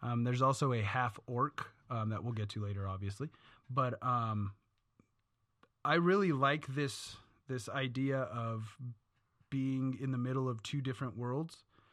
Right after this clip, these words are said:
uh, especially being as hoity-toity as the elves are, and then being, like, half human, which is kinda like, hmm.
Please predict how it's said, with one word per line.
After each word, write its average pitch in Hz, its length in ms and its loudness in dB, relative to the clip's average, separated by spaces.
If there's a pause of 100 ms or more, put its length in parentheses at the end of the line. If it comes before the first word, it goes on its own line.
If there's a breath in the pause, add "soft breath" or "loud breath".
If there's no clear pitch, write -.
(440 loud breath)
uh, 135 60 0
especially 160 500 2
being 147 260 2
as 131 160 -2
hoity-toity 143 800 2
as 127 220 -2
the 120 160 -4
elves 147 380 2
are, 180 260 4 (560 soft breath)
and 135 160 -2
then 131 140 0
being, 135 180 0
like, 120 160 -2
half 135 220 -2
human, 135 340 0
which 120 160 -6
is 117 140 -8
kinda 120 200 -4
like, 113 180 -6
hmm. 254 180 2